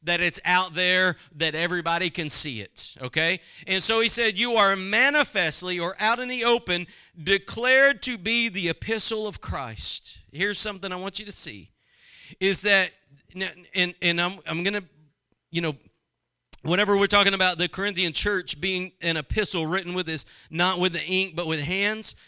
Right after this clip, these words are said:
I want you to know you're a living, walking, talking epistle as well. God has filled you with the Spirit for a purpose, not so that you can have the, the, you know, the ooey gooeys on Sunday,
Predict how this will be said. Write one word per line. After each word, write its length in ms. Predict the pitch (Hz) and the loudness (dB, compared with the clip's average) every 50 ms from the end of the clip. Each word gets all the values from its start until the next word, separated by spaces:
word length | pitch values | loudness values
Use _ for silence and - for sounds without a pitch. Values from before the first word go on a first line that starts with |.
| - _ | -16 _
I 100 | - 147 | -4 -2
want 180 | 175 196 185 143 | -2 -2 -2 -2
you 120 | 156 180 | -2 0
to 100 | 190 202 | 0 0
know 380 | 196 202 202 208 208 208 208 196 - _ _ | 2 2 4 4 4 2 0 -2 -6 _ _
you're 360 | 139 139 156 185 190 196 202 - | -6 -4 -2 0 0 0 0 -2
a 140 | 165 160 156 | -2 -2 -2
living, 500 | 156 165 180 180 156 190 190 185 190 180 - | 0 -2 -2 -2 -2 -2 -4 -4 -6 -8 -8
walking, 540 | 131 147 170 175 175 - - 185 180 175 165 | -6 -2 0 0 0 -2 -4 -6 -6 -6 -4
talking 440 | - 180 180 170 - - 175 165 | -2 -2 -2 -2 -2 -4 -4 -4
epistle 520 | 147 131 - - 175 160 - - 175 175 - 156 | -4 -2 -2 -2 -2 -2 -2 -4 -4 -4 -6 -6
as 180 | 151 127 127 | -6 -6 -4
well. 360 | 139 156 147 131 117 113 107 - _ _ _ _ _ _ _ _ _ _ _ _ 139 | -4 -4 -6 -6 -6 -10 -12 -16 _ _ _ _ _ _ _ _ _ _ _ _ -2
God 300 | 143 175 185 190 190 175 | 0 2 4 4 4 4
has 240 | 175 185 165 - - | 2 2 0 0 -2
filled 320 | - 185 190 190 190 151 | 0 0 0 2 2 0
you 120 | 175 196 196 | 0 0 0
with 120 | 185 160 | 0 0
the 80 | 151 143 | 0 0
Spirit 520 | - - - - 190 190 196 202 196 170 | 0 0 0 0 0 0 0 0 -2 -4
for 180 | - 175 160 143 | -6 -6 -6 -6
a 40 | |
purpose, 720 | - - 196 190 170 - - 113 107 - - - - - - _ _ _ _ _ _ - | -6 -6 -6 -6 -6 -8 -10 -8 -6 -4 -4 -4 -4 -6 -10 _ _ _ _ _ _ -6
not 220 | 151 147 165 175 | -2 -2 -2 0
so 220 | - - 208 196 180 | 0 0 2 2 2
that 120 | 180 180 | 2 2
you 140 | 170 180 190 | 0 0 -2
can 200 | - 190 165 156 | -2 -2 -4 -2
have 280 | 151 175 175 170 151 147 | 0 0 0 0 -2 -2
the, 220 | 160 151 143 - - _ _ _ _ | -2 -2 -2 -4 -6 _ _ _ _
the, 260 | 139 143 139 143 143 - _ | -10 -8 -8 -8 -8 -10 _
you 160 | 165 156 151 | -10 -8 -6
know, 280 | 147 147 147 147 139 - _ _ _ _ _ _ | -4 -4 -6 -6 -8 -12 _ _ _ _ _ _
the 120 | 135 143 143 | -4 -4 -2
ooey 360 | 175 180 202 196 190 175 147 | -2 -2 -2 -2 -2 -2 0
gooeys 480 | 151 196 214 208 185 160 147 143 147 | 2 2 2 4 4 2 2 2 0
on 100 | 147 143 | -4 -4
Sunday, 600 | 131 - 185 185 190 180 151 131 127 127 127 120 | -4 -2 -2 -2 -2 -4 -6 -6 -6 -6 -8 -10